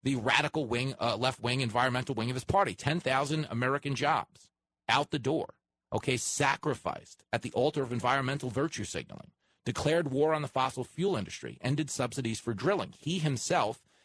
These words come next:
is the reason we were no longer a net exporter of energy. We went from being energy independent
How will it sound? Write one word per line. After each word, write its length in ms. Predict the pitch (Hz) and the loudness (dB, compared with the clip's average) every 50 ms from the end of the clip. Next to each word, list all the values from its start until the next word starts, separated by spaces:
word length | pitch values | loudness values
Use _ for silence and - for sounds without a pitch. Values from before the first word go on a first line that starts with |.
| _ _ | _ _
is 140 | - 131 123 | -2 0 2
the 100 | 120 131 | 2 0
reason 360 | 113 131 139 143 135 151 135 | 2 2 0 0 0 -2 -2
we 140 | 113 123 131 | 0 0 0
were 160 | 131 135 127 | 0 0 0
no 200 | 117 113 120 127 | 0 2 2 2
longer 360 | 139 127 113 113 113 117 120 117 | 2 2 0 0 0 0 -2 -4
a 140 | - 104 117 | -2 -2 -2
net 260 | 120 120 135 135 - _ - | 0 0 0 -2 -4 _ -2
exporter 580 | 123 147 - - - - 104 98 98 92 98 | -2 0 0 -4 -10 -4 0 0 2 2 0
of 200 | - - 110 104 - | 0 -2 -4 -2 -2
energy. 400 | 190 233 214 110 - - - - | 0 0 0 -2 -4 -10 -14 -8
We 80 | - 110 | -6 -4
went 220 | 107 120 123 127 | -2 -2 -2 -2
from 120 | - 139 123 | -2 -2 -2
being 200 | 135 139 139 - - | 0 -2 -2 -2 -2
energy 320 | 110 127 131 123 131 110 | -2 -2 0 -2 -2 -2
independent 720 | 101 101 101 95 - - - 254 277 160 101 101 123 - | -2 -2 -4 -4 -4 -2 0 0 0 0 -2 -4 -6 -10